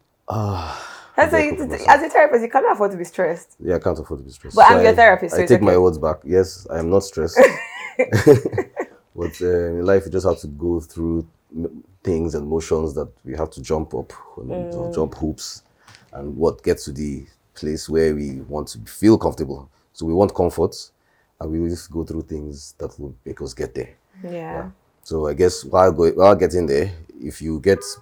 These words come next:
Speaker 1: bogged down by those things that keep you from getting to your goal,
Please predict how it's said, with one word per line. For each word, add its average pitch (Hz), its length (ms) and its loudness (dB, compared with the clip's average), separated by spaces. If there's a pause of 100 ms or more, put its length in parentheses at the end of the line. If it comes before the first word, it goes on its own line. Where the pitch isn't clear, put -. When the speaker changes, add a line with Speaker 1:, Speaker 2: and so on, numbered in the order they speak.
(100)
Speaker 1:
bogged 80 240 2
down 78 240 2
by 71 220 0
those 80 240 -4
things 78 360 -4
that 71 160 -10
keep 76 160 -8 (300)
you 80 180 -4
from 71 180 -10
getting 80 240 -4
to - 140 -12
your 69 120 -6
goal, 76 460 0